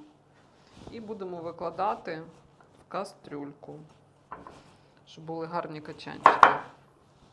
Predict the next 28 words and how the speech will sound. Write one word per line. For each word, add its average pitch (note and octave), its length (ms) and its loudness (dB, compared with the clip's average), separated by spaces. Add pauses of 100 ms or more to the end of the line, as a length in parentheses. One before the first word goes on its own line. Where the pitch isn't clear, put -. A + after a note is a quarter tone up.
(340)
Друзі, F3 240 -4
ось F#3+ 140 2 (160)
підготувала, F3+ 720 4
так, D#3+ 280 -2
виклала D#3+ 460 2
я D3+ 340 0 (260)
нашу D#3+ 340 -4
кукурузку. D#3+ 760 -6 (280)
Зараз E3+ 360 4
залью E3+ 460 -4 (720)
холодною D#3+ 560 -2
водою, G3+ 280 -2
покажу, G3+ 360 -6
що - 160 -10
будемо E3 340 -8
робити D#3 320 -10
далі. - 380 -16 (380)
Друзі, G3 260 -2
ось G3+ 200 -2
так G#3 220 4
залила G3 380 4
водичкою, F3+ 760 -2
дивіться, F#3 440 -8
щоб E3 200 -12
вона F3 240 -2
покривала E3 600 -2
нашу D3+ 380 6
кукурузку. E3+ 440 -6